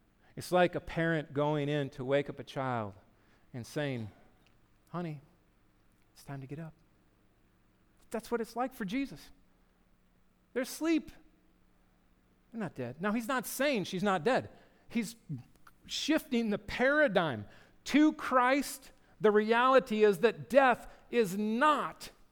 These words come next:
the final word. His sovereign power is.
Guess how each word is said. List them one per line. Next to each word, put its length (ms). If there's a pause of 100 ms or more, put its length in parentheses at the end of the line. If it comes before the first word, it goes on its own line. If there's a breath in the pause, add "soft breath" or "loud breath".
(440)
the 80
final 360
word. 360 (3000)
His 120
sovereign 680 (260)
power 500 (220)
is. 540